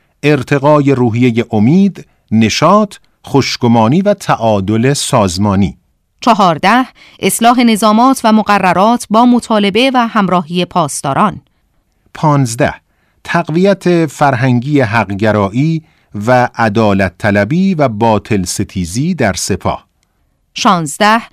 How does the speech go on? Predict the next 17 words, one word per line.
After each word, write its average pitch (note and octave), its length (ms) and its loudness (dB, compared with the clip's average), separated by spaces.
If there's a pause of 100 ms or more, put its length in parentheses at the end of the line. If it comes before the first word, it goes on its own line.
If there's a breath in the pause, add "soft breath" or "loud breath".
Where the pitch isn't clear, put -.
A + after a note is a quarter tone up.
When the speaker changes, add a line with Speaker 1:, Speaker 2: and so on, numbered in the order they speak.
(260 soft breath)
Speaker 2:
آمادگی G#3+ 600 2
بیشتر A#3+ 800 0
و G#3+ 120 2
با G3 260 2
انگیزه G3 640 0
فزونتر G3+ 720 -2 (320 loud breath)
برای G#3+ 420 2
انجام C4+ 440 4
مأموریت‌های G#3 880 0
پاسداری F#3+ 800 -2 (300 loud breath)
در F#3+ 200 2
مقابله G3+ 560 2
با B3+ 160 2
تهدیدات F#3+ 760 -4
سخت - 380 -6
و C#3+ 60 -6
نرم. F3+ 420 -2